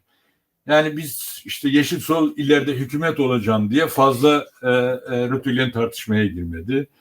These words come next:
Sosyalist Parti aynı o şekilde. Yani hükümet ortağı olalım, Rutte'yi de fazla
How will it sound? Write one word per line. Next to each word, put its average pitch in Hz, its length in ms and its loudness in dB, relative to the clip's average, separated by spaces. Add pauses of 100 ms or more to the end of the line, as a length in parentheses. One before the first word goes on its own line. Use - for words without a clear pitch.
(260)
Sosyalist 143 600 2
Parti 131 640 2 (420)
aynı 139 260 4
o 110 80 4
şekilde. 104 440 -6
Yani 135 220 2
hükümet 147 420 -2
ortağı 135 320 2
olalım, 160 580 2 (420)
Rutte'yi 143 280 4
de 147 80 6
fazla 147 640 2